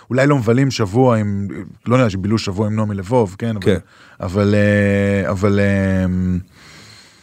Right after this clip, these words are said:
Speaker 1: אה, אבל יכול להיות שהשאלה זה, האם מישהו היום קורא עוד מאמרים כל כך ארוכים? גם אין, גם אין איפה, איפה תפרסם את זה בארץ? כאילו, אין כל כך מגזינים כבר ממש.
Speaker 2: אני,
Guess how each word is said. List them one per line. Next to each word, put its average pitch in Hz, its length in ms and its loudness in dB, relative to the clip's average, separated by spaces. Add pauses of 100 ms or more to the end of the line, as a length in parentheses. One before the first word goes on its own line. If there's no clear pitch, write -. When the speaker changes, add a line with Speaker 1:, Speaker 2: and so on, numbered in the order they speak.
(800)
Speaker 1:
אה, 95 1000 2 (480)
אבל 95 200 -4
יכול 156 200 -2
להיות 254 80 -6
שהשאלה 160 460 2
זה, 156 120 0
האם 131 180 2
מישהו 143 240 0
היום 110 120 2
קורא 98 360 -2
עוד 143 160 2
מאמרים 95 420 2
כל 90 120 -4
כך 92 180 -8
ארוכים? 87 580 -4 (520)
גם 123 120 2
אין, 262 160 -2
גם 127 140 -2
אין 190 80 -2
איפה, - 160 -6
איפה 165 160 -4
תפרסם 160 460 -2
את 143 60 0
זה 101 80 0
בארץ? 92 280 0
כאילו, 98 140 -4
אין 139 100 -2
כל - 100 -6
כך - 80 -6
מגזינים 104 640 2
כבר 87 240 -8
ממש. 92 420 -12
Speaker 2:
אני, 196 160 4